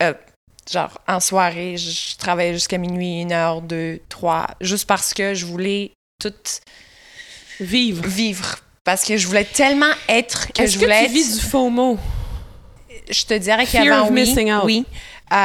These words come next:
Speaker 1: après la pandémie, absolument. Je suis aussi célibataire comme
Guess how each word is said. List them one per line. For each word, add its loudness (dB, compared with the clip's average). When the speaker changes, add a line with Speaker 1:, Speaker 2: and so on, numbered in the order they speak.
Speaker 1:
après 2
la 4
pandémie, 0
absolument. -2
Je -6
suis -4
aussi -4
célibataire -4
comme -10